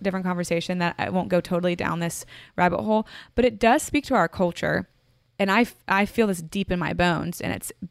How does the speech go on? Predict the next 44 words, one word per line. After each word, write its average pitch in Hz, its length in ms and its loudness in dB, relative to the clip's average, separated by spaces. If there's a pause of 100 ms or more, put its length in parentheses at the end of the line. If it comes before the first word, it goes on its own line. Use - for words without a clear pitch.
(140)
there's 185 240 -2
been 180 100 -2
a 175 80 -2
lot 160 200 0
of 170 160 0
undo-, 175 320 -2 (260)
attempting 190 460 -2
to - 120 -8
undo - 260 -6
this. - 220 -2 (440)
But 208 120 4
our 196 140 4
culture, 247 520 0 (320)
just 214 260 -2
like 208 120 0
I 196 60 2
said, 202 280 2
we 160 100 -2
start - 460 -2
pretending 190 600 -4
and 175 140 -4
playing 175 400 -2 (260)
marriage 185 680 0 (440)
and 180 240 -2
wedding 175 440 2
when 180 160 -2
we're 175 100 -2
so 185 280 -2
young. 180 480 0 (100)
It - 320 -4
does 208 460 0 (800)
kind 220 260 0
of 185 80 -2
shove 196 520 2
down 185 240 0
our 160 160 -2
throats 190 540 0
that 175 200 -4
this 175 160 -6
is 180 260 -6
the - 100 -12
pinnacle. 180 680 -2
This 185 200 -6
is - 220 -8